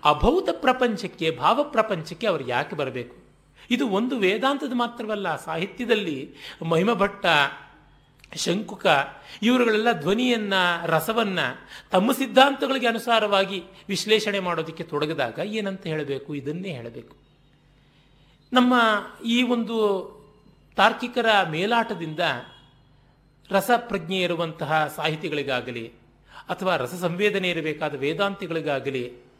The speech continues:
ಇವುಗಳನ್ನೆಲ್ಲ ತಿಳ್ಕೊಂಡಿದ್ದೀವಿ ಅನ್ನೋ ವಿದ್ವಾಂಸರಿಗಾಗಲಿ ಒಂದು ಥರ ಕೀಳರಿಮೆ ಬೆಳೆಯಿತು.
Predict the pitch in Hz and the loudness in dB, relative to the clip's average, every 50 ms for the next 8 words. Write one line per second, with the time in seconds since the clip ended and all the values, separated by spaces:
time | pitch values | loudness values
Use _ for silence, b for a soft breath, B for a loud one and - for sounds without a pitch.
0 | b b b b b b b - 208 208 220 247 240 233 220 220 220 233 233 233 | b b b b b b b -4 -2 2 4 4 4 6 4 2 2 2 2 4
1 | 226 214 196 - - - 190 214 214 220 226 208 185 170 196 196 180 185 175 156 | 4 2 0 -2 -2 0 0 0 0 0 -2 -2 -4 -6 -6 -6 -6 -4 -4 -4
2 | 156 156 143 160 202 202 202 180 - 190 170 165 165 151 139 135 151 170 180 165 | -6 -6 -2 0 0 0 0 -2 -6 -6 -6 -2 -2 -2 -2 -2 -4 -6 -4 -6
3 | 165 156 - - 180 196 214 208 - 220 220 220 208 175 170 180 180 160 143 127 | -6 -8 -4 -4 -4 -4 -4 -6 -4 -2 0 2 2 0 0 -2 -4 -4 -4 -6
4 | 123 123 - - - | -6 -8 -12 -16 -20